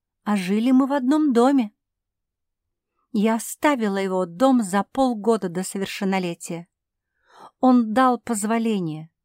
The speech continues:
так как выходил в отставку и уезжал в деревню. И я, как молодой жеребец, выпущенный на волю, устремилась в Париж. Кларанс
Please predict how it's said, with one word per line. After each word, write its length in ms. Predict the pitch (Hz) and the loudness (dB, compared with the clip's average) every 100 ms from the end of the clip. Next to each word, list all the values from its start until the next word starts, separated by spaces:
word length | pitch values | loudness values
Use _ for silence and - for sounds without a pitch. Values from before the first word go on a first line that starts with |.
| _ _ _ _ | _ _ _ _
так 160 | 202 196 | -4 -4
как 180 | 208 | -4
выходил 500 | 208 208 226 202 208 | -4 -2 -2 0 0
в 60 | 185 | -2
отставку 540 | 202 - 277 277 - | -4 -4 -4 -4 -2
и 100 | 190 | -2
уезжал 480 | 180 180 165 175 220 | 0 -4 -4 -4 -4
в 80 | 185 | -4
деревню. 600 | 180 185 170 160 156 160 _ _ _ _ _ _ _ _ _ _ | -4 -2 -2 -4 -8 -8 _ _ _ _ _ _ _ _ _ _
И 40 | 202 | -4
я, 440 | 170 165 240 254 - _ _ _ _ _ | -2 0 0 0 -4 _ _ _ _ _
как 280 | - 208 - | -2 -2 0
молодой 600 | 180 190 240 254 277 277 | 2 4 4 2 2 0
жеребец, 720 | 226 240 240 175 160 - - - _ _ _ - | 0 -2 -2 -2 -6 -8 -20 -20 _ _ _ -8
выпущенный 800 | 180 233 233 226 - 233 214 208 | 2 2 2 -4 -2 2 4 4
на 160 | 214 | 2
волю, 320 | 214 277 247 | 4 4 4
устремилась 800 | 233 226 - 208 208 208 208 202 | 2 -2 -4 0 4 4 2 -2
в 160 | - - | -8 -10
Париж. 640 | - 190 175 160 - - _ _ _ _ _ _ _ _ _ _ _ _ _ _ _ _ | -4 -2 -2 -6 -10 -12 _ _ _ _ _ _ _ _ _ _ _ _ _ _ _ _
Кларанс 800 | - 247 247 262 285 302 269 - | -2 2 2 2 0 -2 -4 -10